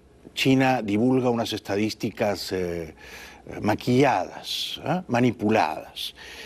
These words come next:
Y cuando nos dicen que solo han tenido tres mil doscientos muertos, yo creo que mienten groseramente.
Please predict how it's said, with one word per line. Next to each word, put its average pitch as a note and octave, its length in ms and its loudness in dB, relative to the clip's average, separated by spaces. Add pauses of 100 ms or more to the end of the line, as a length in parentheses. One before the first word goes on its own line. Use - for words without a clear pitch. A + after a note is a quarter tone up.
(280)
Y G2 260 2
cuando A2+ 260 2
nos G#2 120 0
dicen B2+ 280 2
que G#2 120 0
solo B2 200 2
han A#2 80 2
tenido A2+ 440 2
tres F#2+ 160 -4
mil A2+ 100 2
doscientos G#2 400 -2
muertos, G#2+ 460 -2
yo C3 120 -2
creo A#2 160 0
que G#2 100 0
mienten A2 320 0
groseramente. A2 760 0